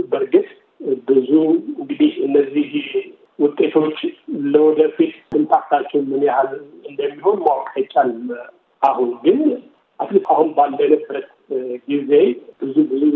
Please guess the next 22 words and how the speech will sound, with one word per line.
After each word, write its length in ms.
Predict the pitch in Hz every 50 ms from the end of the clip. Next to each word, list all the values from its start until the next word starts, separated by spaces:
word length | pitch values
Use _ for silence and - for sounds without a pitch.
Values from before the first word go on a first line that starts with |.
| 151 156 151 135 139 135 -
ነጮች 460 | 131 135 - - - - - - - - - - - _ _ -
ከነጮችም 560 | - 151 143 147 - 175 151 - - 156 151
አልፎ 220 | 147 143 135 - - -
በሌላ 260 | - 151 156 151 147
የዓለም 300 | 147 143 135 131 127 131
ክፍል 320 | 117 - - - - - - - _ _ _ _ _
በኤዥያ 440 | - - - 147 151 135 143 135 135 139 143 - - _ _ _ _ - 165
ለመጀመሪያ 680 | 156 165 185 185 190 185 220 214 196 185 175 170 175 170 165
ጊዜ 180 | 160 151 151 170 165 - - 143
የጥቁሮችን 1040 | 151 156 165 170 170 170 170 - 180 160 156 - 180 160 156 156 - - 170 151 143 143 151 139 135 131 127 127 123 123 123 123 - _ _ _ _ _ _ _ -
ልብ 240 | 170 190 202 202 - 196
እያሉ 380 | 185 165 156 160 156 151 147 143
ነው፣ 160 | 135 127 123 127
ማዳመጥ 540 | 147 156 - - - 170 170 170 175 - -
እየጀመሩ 500 | - 151 151 - - - 135 139 135 135 131
ነው። 160 | 131 392 - 135
ለካ 200 | 165 165 - - - 120
እስካሁን 400 | - - - - - 147 147 143
የሚሏቸው 440 | 143 143 139 143 135 - - - 147
ነገሮች 400 | 143 143 143 151 170 220 247 240 - - _ _ _ _ _ _ _ _ _ _ _ - - 147 156
ሀቅ 320 | - - 165 170 165 165 - -
አላቸው 560 | 147 143 131 131 131 123 - - - 135 127